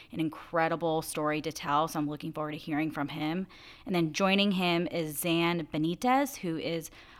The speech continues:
a former veteran of the United, or who's a veteran of the United States Airborne, a former student at Bunker Hill Community College, and now a student at Stanford University.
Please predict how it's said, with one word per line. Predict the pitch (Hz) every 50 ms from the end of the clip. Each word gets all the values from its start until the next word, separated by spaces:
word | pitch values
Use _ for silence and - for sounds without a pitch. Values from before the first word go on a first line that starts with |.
| -
a | - 165
former | - - - 226 233 240 247 254 240
veteran | 196 185 175 175 180 180 190 208
of | 220 - 170 160
the | 185 175
United, | 170 170 165 165 165 170 160 -
or | 175 165 147
who's | - - 196 165
a | 175
veteran | 156 156 185 190 175 170 170 170
of | - 170 160
the | 170
United | 165 170 165 160 151
States | - - 165 147 -
Airborne, | - - 170 170 165 156 165 160 160 156 156 160 160 - - - - - - - - -
a | 160 143
former | - - 190 185 190 196 202
student | - - - 190 170 180
at | 160 156 -
Bunker | 175 165 151 160
Hill | 156 - 254 269
Community | 262 - 226 220 214 196
College, | 196 208 202 196 190 190 185 -
and | - 170
now | 165 160 160 156
a | 139 147
student | - - - - 190 175 - 101
at | 151 -
Stanford | - - - 160 151 147 160 156 147
University. | 151 151 151 147 139 135 147 - - - 95 85 - -